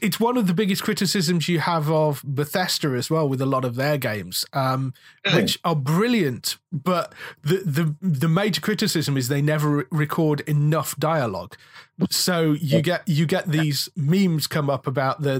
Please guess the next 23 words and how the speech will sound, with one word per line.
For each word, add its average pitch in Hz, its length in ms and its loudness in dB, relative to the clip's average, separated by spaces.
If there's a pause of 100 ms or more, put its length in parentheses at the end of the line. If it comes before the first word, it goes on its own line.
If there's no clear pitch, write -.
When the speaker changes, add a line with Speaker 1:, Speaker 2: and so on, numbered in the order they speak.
Speaker 1:
the, 143 100 -6
what 147 380 -2
was 151 140 -4
the 143 80 0
one 143 160 0
on 135 100 -2
Skyrim 135 580 -2
about 135 300 -2
the, 139 240 0 (300)
the 156 100 0
guard 147 360 0
that 156 120 -4
gets - 180 -2
shot - 280 -2
in 135 80 0
the 135 80 -2
knee 139 180 2
with 131 120 0
an 135 80 -2
arrow, 120 340 -2 (420)
um, 143 300 0 (100)
and, 160 320 0
and 160 320 -2